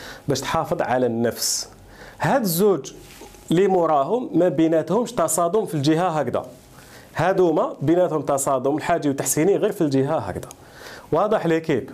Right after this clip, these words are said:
هذا واش فيه الدرس؟ هذا الدرس تطبيقي بامتياز. في البكالوريا راح يعطينا أسئلة تطبيقية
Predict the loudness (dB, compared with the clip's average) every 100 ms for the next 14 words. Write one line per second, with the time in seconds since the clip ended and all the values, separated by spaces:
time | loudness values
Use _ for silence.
0 | -10 -2 0 2 0 0 -2 -2 -2 -2
1 | -2 -4 -2 -2 -2 -2 -4 -2 -2 0
2 | -2 -2 -2 0 0 0 -4 -16 -20 -20
3 | -8 -2 0 0 0 0 0 2 0 -2
4 | -16 -20 -6 -4 0 0 0 0 0 0
5 | -2 0 0 0 -2 -2 -2 0 0 -2